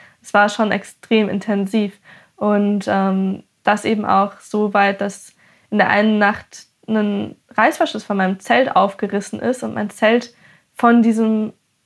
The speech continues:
noch sehr feuchten Eisschnee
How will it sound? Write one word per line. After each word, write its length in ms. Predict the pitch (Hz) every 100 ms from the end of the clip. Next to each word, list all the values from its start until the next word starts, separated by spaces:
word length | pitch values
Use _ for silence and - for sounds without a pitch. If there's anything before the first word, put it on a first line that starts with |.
| _ -
noch 220 | 220 214
sehr 240 | - 220
feuchten 680 | 226 - 233 262 - _ 220
Eisschnee 840 | 214 214 254 254 - 220 208 220